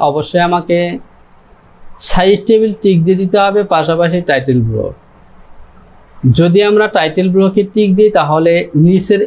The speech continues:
এই লেখাগুলো দেখা যাবে, কিন্তু size table শুরুতে আসবে না। তো নতুন একটি style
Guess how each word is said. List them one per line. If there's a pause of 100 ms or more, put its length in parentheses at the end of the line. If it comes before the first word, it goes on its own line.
এই (100)
লেখাগুলো (120)
দেখা
যাবে, (100)
কিন্তু (120)
size (120)
table (340)
শুরুতে (100)
আসবে
না। (1800)
তো (140)
নতুন (100)
একটি (260)
style